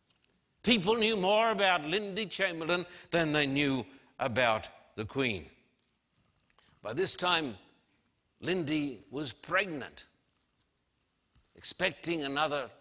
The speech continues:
little girl, and it showed. And so every night you would see Lindy arriving at the courthouse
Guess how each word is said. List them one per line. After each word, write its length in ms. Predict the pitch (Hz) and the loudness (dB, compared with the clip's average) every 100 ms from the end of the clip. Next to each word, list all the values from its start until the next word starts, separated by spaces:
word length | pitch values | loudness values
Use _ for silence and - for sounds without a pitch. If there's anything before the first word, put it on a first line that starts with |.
| _ _ _ _ _ _ _ _ | _ _ _ _ _ _ _ _
little 260 | 120 160 170 | -10 -6 -6
girl, 640 | 131 220 220 160 107 - - _ _ _ _ _ _ _ - | -2 0 0 0 -2 -6 -16 _ _ _ _ _ _ _ -2
and 200 | 156 180 | 0 0
it 120 | 160 | 0
showed. 720 | - - 214 214 214 165 110 80 _ _ _ _ _ _ _ _ _ _ _ _ _ _ | 0 2 2 2 0 -2 -6 -12 _ _ _ _ _ _ _ _ _ _ _ _ _ _
And 100 | 135 | 0
so 260 | - 180 170 | 2 4 4
every 280 | 196 202 208 | 2 0 0
night 360 | 190 202 - | 2 0 -4
you 80 | 202 | -8
would 140 | 196 | -4
see 280 | 160 214 190 - | -2 -2 -4 -4
Lindy 460 | 156 208 185 190 | -2 -2 -4 -6
arriving 640 | - 156 160 190 175 180 - | -4 0 4 4 2 -4 -6
at 180 | 147 | -8
the 80 | - | -10
courthouse 680 | 117 196 180 151 151 156 - | -8 -4 -4 -2 -6 -6 -12